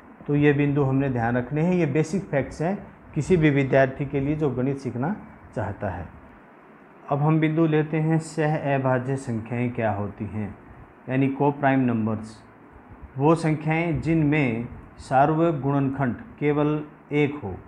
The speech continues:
जैसे पाँच और छः, इनमें पाँच के गुणनखंड एक और पाँच, छः के गुणनखंड एक, दो, तीन और छः,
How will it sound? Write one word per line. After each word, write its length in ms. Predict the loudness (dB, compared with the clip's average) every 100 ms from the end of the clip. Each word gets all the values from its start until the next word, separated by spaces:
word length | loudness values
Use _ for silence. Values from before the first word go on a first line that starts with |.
| -18 -20 -20 -18 -10
जैसे 500 | -2 0 2 -2 -2 -8 -18 -20 -20 -10 2
पाँच 420 | 4 4 2 -4 -18 -20 -20 -14
और 560 | -4 0 2 2 0 -6 -18 -20 -20 -20 -20 -20 -20 -20 -20 -16
छः, 220 | -8 -6 -6 -12 -20 -20 -20 -20 -20 -20 -20 -20 -20 -20 -8 -2
इनमें 560 | 2 2 2 2 -2 -10 -18 -8 0
पाँच 260 | 2 2
के 180 | -2 -4
गुणनखंड 580 | 0 0 0 -2 -4 -4 -10 -14 -20 -20 -20 -20 -20 -16 -2
एक 280 | 2 2 2
और 140 | -2
पाँच, 400 | 0 0 0 -2 -14 -20 -20 -20 -20 -20 -20 -20
छः 220 | -6 -2 0
के 160 | 2
गुणनखंड 540 | 2 2 2 0 -2 0
एक, 460 | 2 4 2 -2 -12
दो, 580 | -8 -2 0 2 -2 -8 -20 -10
तीन 380 | -4 -2 0 -2 -6
और 240 | -6 -8 -10
छः, 200 | -10